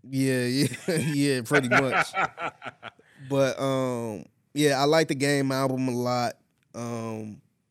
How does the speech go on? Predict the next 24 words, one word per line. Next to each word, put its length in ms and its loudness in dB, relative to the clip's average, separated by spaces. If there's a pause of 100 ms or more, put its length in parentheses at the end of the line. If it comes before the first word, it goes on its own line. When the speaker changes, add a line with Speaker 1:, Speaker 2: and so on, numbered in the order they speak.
(500)
Speaker 1:
and 120 -2
the 40 2
other 240 4
album, 420 4
to 60 0
be 220 0
honest, 400 0
man, 420 0
I, 180 -2 (560)
I, 100 -6 (840)
I 100 -6
kinda 320 -4
like 280 -2
the, 180 -6 (100)
I, 140 -2 (100)
I 120 -2
like 280 -2
the 80 -2
Drake 300 4
and 80 0
Twenty-one 440 2
Savage 440 2
album, 380 -2
man. 360 -2